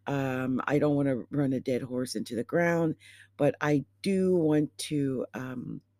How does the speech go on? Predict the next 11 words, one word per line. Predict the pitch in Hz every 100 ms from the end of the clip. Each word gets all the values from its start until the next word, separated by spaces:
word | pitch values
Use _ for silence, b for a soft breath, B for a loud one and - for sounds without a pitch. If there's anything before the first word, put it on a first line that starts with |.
| _ _ _ _ _ - b b b b b
you | 247
know, | 208 175
I | 202
just | 226 233
wanna | 180 170
be | 165 156
honest | 143 151 -
about | - 123 117 - - - -
this | 151 147
situation | - 143 - 131 139 131 151 147
'cause | 147 139